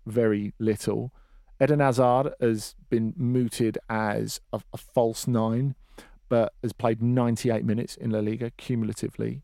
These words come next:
and it looks like his people are gonna have discussions with Real Madrid later this month about a possible resolution to his situation, which I believe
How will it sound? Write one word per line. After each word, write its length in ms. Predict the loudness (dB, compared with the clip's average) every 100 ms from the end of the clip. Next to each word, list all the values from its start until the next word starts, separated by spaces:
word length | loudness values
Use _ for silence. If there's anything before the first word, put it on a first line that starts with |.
| -6
and 460 | -4 -2 -2 -4 -8 _ -6
it 80 | -2
looks 240 | -2 -2
like 140 | -4
his 160 | -2 -6
people 340 | -4 -4 -2
are 60 | -2
gonna 200 | -2 -4
have 400 | -2 -2 -2 -6 -20 -20 -20 -20 -20 -8
discussions 640 | -4 -2 0 0 0 -2 0
with 120 | 0
Real 240 | 2 2
Madrid 260 | 0 0 0
later 260 | 2 2 0
this 200 | -2 0
month 280 | 0 0
about 280 | 0 0 0
a 60 | -2
possible 360 | -4 -4 -4
resolution 560 | -2 0 0 0 -2 -4
to 100 | -2
his 240 | -2 -2 -10 -10
situation, 760 | -8 -4 0 0 -2 -4 -4 -8 -18 -20 -6
which 380 | 0 0 0 -8 -4
I 100 | -2
believe 460 | 0 0 0 -2